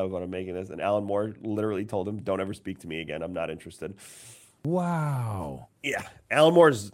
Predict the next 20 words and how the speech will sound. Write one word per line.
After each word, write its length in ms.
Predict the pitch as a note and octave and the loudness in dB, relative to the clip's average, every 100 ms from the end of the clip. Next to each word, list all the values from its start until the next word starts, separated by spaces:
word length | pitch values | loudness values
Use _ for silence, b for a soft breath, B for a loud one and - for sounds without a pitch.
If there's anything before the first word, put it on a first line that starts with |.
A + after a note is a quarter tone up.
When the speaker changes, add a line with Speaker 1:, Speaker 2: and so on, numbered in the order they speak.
| _ | _
Speaker 1:
he 160 | G2+ D3+ | 2 8
wrote, 140 | D#3 | 8
he 160 | C3+ C#3+ | 8 4
did, 220 | B2+ A2+ | 2 6
uh, 120 | C3+ | 8
V 160 | A2+ A#2+ | 8 6
for 100 | A2+ | 0
Vendetta 420 | A2 G#2+ G#2 F#2 | -2 0 0 0
too. 220 | F2+ G2+ | -2 -2
He's 300 | E2+ F2+ F2 | -2 -4 -4
a 80 | F#2+ | -4
very, 400 | F#2 G2+ G#2 G2 | -2 -2 -2 -2
um, 120 | F2+ | -2
Speaker 2:
Oh, 360 | F2 E2+ D#2+ D2 C#2+ | -2 -2 -2 -2 -4
V 80 | F#2 | -2
for 40 | |
Speaker 1:
eccentric 220 | A2 G#2+ G2 | 0 0 -2
Speaker 2:
Vendetta 220 | E2 D#2+ | -4 -4
was 180 | D2 C#2+ | -6 -8
fantastic. 920 | - C2+ - - D#2 C2+ C2+ - C2 | -8 -10 -12 -12 -8 -8 -10 -12 -12